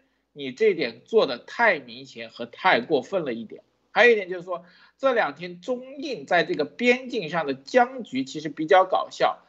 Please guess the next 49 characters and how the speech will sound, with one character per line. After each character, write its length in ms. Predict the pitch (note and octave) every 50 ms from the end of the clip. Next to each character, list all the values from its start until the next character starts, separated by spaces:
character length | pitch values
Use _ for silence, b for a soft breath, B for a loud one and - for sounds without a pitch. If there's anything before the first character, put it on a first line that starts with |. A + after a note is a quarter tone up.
| b b _
印 380 | - D4 A4 A4+ G#4+ D4+ D#3+
度 180 | F3+ D#3+ A#2+ G#2+
非 380 | - - - A#3+ C4 C4+ C#4 A#3+
常 200 | - - B2+ B2+
的 120 | C#3 C3+
强 320 | C3+ - - F#3+ - A3+
硬， 140 | D3 C#3 - _ _ _
中 360 | - - B3 B3 B3 B3+ C4 B3
共 280 | - D4+ C#4 A3 D3
国 180 | C3 B2 B2+ -
现 160 | - E3 D3+
在 100 | D3 C3+
是 160 | C3+ - C#3+
开 220 | - - - D#3 D3
始 100 | D3+ C#3+
打 240 | - B2 C3 E3+
马 200 | F3+ F3 D3+ -
虎 280 | - - _ - G#3+ A3
眼 180 | F#3 C3 G#2+ -
了。 140 | - - b b b b b b b b b
不 120 | - A#3
知 80 | A3+ C4+
道 160 | C4 A3 A3
在 100 | A#3 G#3+
南 320 | F#3+ F3+ E3 D#3 F#3+ A#3
海 160 | A#3+ A#3+ F#3+ F3+
问 220 | F#3+ F#3 F3 F3
题 160 | - E3+ F3
上， 180 | F3+ E3+ D#3+ -
中 220 | - G3 G3+ G#3
共 160 | G3 G#3 G3
的 80 | C#3+ C#3
军 320 | C3 - - G3 G3 G3+
队 180 | G3 G#3+ F3 D3
不 180 | D3 - - F3
行 320 | F3 - - B2+ C3+ D#3
的 140 | F3 F3 D3+
时 160 | C#3 - C#3
候， 340 | C3 C#3 C3 A#2 A2+ - - _ _ _ _ -
在 140 | G#3 -
中 300 | - - - A3+ A#3+ C4+
印 240 | D4 D#4 C#4 G3 D3
边 180 | E3+ E3 D#3 D3+
境 100 | D3 D3
上， 160 | B2+ A2 -
中 320 | - - G#3 G#3 G#3+ G#3+ G#3
共 140 | A3 A3 F3
的 100 | C#3+ C3
软 420 | C3 C3+ C#3+ A2+ F2 D#2+ G2 -